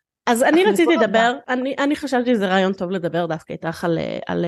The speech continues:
Speaker 1: שרלטנים או שרלטנים, אני לא יודעת מי מאיתנו
Speaker 2: אני לא
Speaker 1: אומרת את זה
Speaker 2: יודעת, אין לי
Speaker 1: נכון.
Speaker 2: מושג. את יודעת מה זה אומר? זאת אומרת שאנחנו קוראות הרבה ולא מדברות, ולא מדברות הרבה.
Speaker 1: כן,
Speaker 2: אצלי
Speaker 1: כן,
Speaker 2: תמיד,
Speaker 1: כן.
Speaker 2: כאילו, נגיד, אני אגיד לך, כש-, אני זוכרת שכש-,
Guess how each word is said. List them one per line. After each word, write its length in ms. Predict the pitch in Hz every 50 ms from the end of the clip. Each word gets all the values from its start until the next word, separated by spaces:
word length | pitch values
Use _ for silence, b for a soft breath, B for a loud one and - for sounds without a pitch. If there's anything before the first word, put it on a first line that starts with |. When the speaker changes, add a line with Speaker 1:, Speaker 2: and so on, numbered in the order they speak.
| 170 170
Speaker 1:
שרלטנים 720 | 170 - 185 170 170 180 - 170 170 185 208 247 269 302 -
או 100 | 202 160
שרלטנים, 680 | - 190 170 170 175 - - 196 190 208 240 247 220
אני 120 | 185 170 165
לא 80 | 170
יודעת 200 | 180 180 180 - - 190
מי 120 | 175 165
מאיתנו 240 | 160 156 - 175 156
Speaker 2:
אני 80 | 196
לא 40 | 247
Speaker 1:
אומרת 120 | - - 156
את 40 |
זה 60 | 170 214
Speaker 2:
יודעת, 200 | 190 185 - 220
אין 80 | 226
לי 60 | 202
Speaker 1:
נכון. 120 | 185 196 240
Speaker 2:
מושג. 640 | 302 302 - - - - 202 180 180 175 165 156 156 160 156 - _ b b b b
את 40 | -
יודעת 240 | 180 214 233 320 277
מה 120 | 262 247
זה 80 | 233 214
אומר? 240 | 202 190 185 180
זאת 80 | 180 190
אומרת 140 | 208 196 196
שאנחנו 280 | 220 214 208 - 220 214
קוראות 340 | - 226 220 226 226 233 254
הרבה 220 | 214 196 196 233 254 214
ולא 200 | 208 196 185 190
מדברות, 440 | 196 190 175 180 175 170 180 175 175 180 165 160
ולא 200 | 165 175 180 190
מדברות 360 | 190 185 190 170 165 151 151 143
הרבה. 200 | 143 127 127 127 - _ _ _ _ _ _ -
Speaker 1:
כן, 280 | - 233 196 175 170 165
Speaker 2:
אצלי 200 | 165 - 226 269
Speaker 1:
כן, 160 | - 220 208
Speaker 2:
תמיד, 220 | 202 170 170 185
Speaker 1:
כן. 60 | -
Speaker 2:
כאילו, 180 | 175 196 185 180
נגיד, 320 | 175 175 165 180 160 156 _ _ _ _ _ _ _ _ _ _ _ -
אני 140 | 196 220
אגיד 140 | 233 247 262
לך, 120 | 247 247 208 -
כש-, 120 | - -
אני 360 | 190 190 - - 180 196 196
זוכרת 320 | 185 175 - 262 247 240 -
שכש-, 260 | - 190 - -